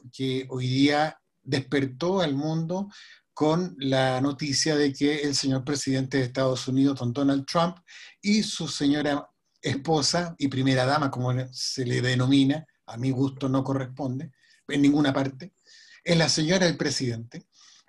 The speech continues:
eh, Melania Trump, también dio positivo. Así que, don César, más que agradecido nuevamente de que usted me permita, eh, compartir su tiempo con gente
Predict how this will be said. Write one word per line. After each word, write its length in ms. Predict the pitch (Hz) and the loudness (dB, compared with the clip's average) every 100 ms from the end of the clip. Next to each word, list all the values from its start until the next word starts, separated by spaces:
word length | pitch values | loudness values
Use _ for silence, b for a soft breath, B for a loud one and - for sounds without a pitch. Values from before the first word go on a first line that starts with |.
| - | -2
eh, 300 | 147 139 135 | 4 6 6
Melania 420 | 139 156 143 131 | 6 6 6 4
Trump, 380 | 123 151 170 170 _ | 2 0 0 -6 _
también 520 | 135 135 131 147 156 | -4 -2 0 -2 -4
dio 460 | - 131 139 147 _ _ | -4 4 4 2 _ _
positivo. 640 | 139 131 127 143 92 - - B B - | -4 -4 -2 -2 -2 -12 -20 B B -12
Así 200 | - 143 | -6 -2
que, 320 | 156 147 - b b | -2 -4 -6 b b
don 260 | - 131 143 | -6 0 0
César, 500 | 127 180 - 190 - | 2 2 4 0 -2
más 300 | 135 156 170 | -2 0 0
que 120 | - | 0
agradecido 680 | 196 170 151 135 - 175 175 | 0 0 0 -2 0 0 0
nuevamente 640 | 156 156 147 147 165 156 170 | -2 -4 -4 -4 -6 -4 -4
de 260 | 156 147 | -2 -4
que 200 | 135 139 | -2 -2
usted 260 | 127 - 147 | -2 -2 0
me 120 | 143 | 0
permita, 640 | 135 135 139 196 143 160 B B B B | 0 0 2 2 0 -4 B B B B
eh, 680 | 143 135 135 127 123 123 120 120 - - _ _ - | 2 4 6 4 4 2 0 -4 -12 -20 _ _ -4
compartir 600 | 151 135 139 135 139 131 | -2 0 0 0 0 0
su 240 | - 196 | 0 -4
tiempo 560 | 190 202 190 - 190 165 | -2 -2 -2 -4 -6 -4
con 320 | 147 143 139 | -2 0 -2
gente 720 | - - 185 170 139 175 175 | -4 -4 -2 -2 -4 -2 -2